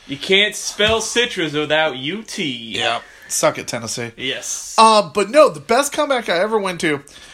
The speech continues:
Speaker 2: was a regular season baseball game.
Speaker 1: Okay.
Speaker 2: Played on Tuesday, August twenty-first, nineteen ninety.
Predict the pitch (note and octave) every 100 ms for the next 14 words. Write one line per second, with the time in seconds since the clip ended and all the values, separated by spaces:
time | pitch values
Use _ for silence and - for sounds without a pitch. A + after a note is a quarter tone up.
0 | - D#3 F3+ E3 - D#3+ D3+ C3+ G3 B3
1 | B3+ A3 A#3+ A3 E3 C#3+ C3 B2 B2 B2
2 | B2+ _ C3+ C3 B2 D3 - - F#3 F3+
3 | E3+ - D3+ C#3+ C3 - D#4 D4+ A3 D#3
4 | C#3+ G#3 - D3 C3 - C#3+ F3 - -
5 | C3+ C3+ B2 C#3+ B2+ B2+ C3 E3 G#3